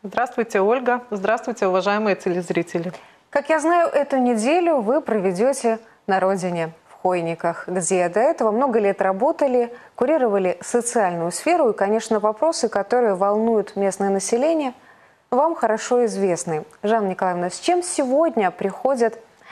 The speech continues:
Speaker 2: к вам как к депутату, который представляет интересы этого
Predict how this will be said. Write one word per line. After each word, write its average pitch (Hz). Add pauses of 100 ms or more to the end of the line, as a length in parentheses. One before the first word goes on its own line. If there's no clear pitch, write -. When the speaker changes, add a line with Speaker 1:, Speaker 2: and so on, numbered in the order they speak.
(220)
Speaker 2:
к -
вам 233
как 233
к 202
депутату, 240
который 254
представляет 208
интересы 202
этого 180